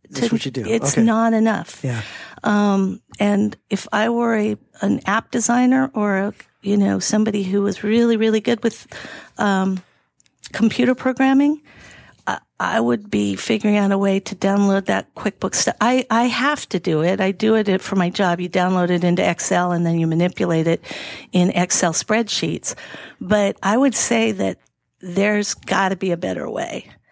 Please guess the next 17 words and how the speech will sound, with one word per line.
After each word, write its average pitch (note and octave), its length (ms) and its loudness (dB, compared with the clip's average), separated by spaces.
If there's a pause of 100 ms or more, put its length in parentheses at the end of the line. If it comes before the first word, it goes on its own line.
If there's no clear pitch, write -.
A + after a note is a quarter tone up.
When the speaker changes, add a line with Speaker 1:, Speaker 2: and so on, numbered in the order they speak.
(420)
Speaker 2:
And G3+ 140 4
what A3 140 4
I B3 160 4
say, A#3 300 0
and G#3 120 2
I'm C#4 260 2
talking - 520 0
about G#3+ 300 0
taking A3+ 360 0
payroll G#3 580 0
information, D#3+ 840 -2
by D#3+ 180 -4
the E3 120 -6
way. E3 160 -4
This G#3+ 240 0
is A#3+ 160 0
not, A#3+ 360 4